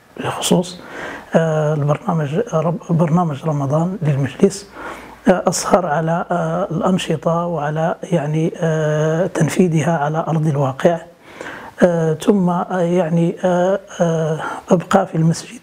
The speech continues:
إلى وقت الصلاة، ثم أذهب للصلاة بالمسجد. آه، ثم ال-، ال-، أقضي بعض الأمور وبعض الأغراض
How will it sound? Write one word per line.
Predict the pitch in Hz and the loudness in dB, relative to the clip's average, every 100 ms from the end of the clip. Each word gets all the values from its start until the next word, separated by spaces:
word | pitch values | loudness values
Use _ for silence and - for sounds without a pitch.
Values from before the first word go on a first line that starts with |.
| - | 2
إلى | 202 175 170 - - | 4 2 -4 -2 -2
وقت | 208 - - | -2 -6 -6
الصلاة، | 180 - - 165 175 | -4 -2 -2 0 -2
ثم | 196 226 185 | 0 0 2
أذهب | 180 185 190 147 175 175 - | 0 -2 -2 -2 -2 -2 -4
للصلاة | 170 170 170 - - 156 147 156 | 0 0 -2 -8 -4 -2 -2 -2
بالمسجد. | 143 135 131 - 175 - - - - - - - | 0 0 0 2 2 2 -8 -12 -12 -12 -4 0
آه، | 175 165 160 160 | 2 2 0 0
ثم | 160 - 185 175 | -2 -2 0 0
ال-، | 165 165 | 0 0
ال-، | 160 165 165 170 175 - | 0 0 -2 0 0 0
أقضي | 185 - 202 185 | -2 2 2 2
بعض | 170 143 | -2 -4
الأمور | 151 - 180 180 170 | -4 0 2 2 0
وبعض | 151 147 151 | 0 -2 -2
الأغراض | 170 156 180 170 | -2 0 0 0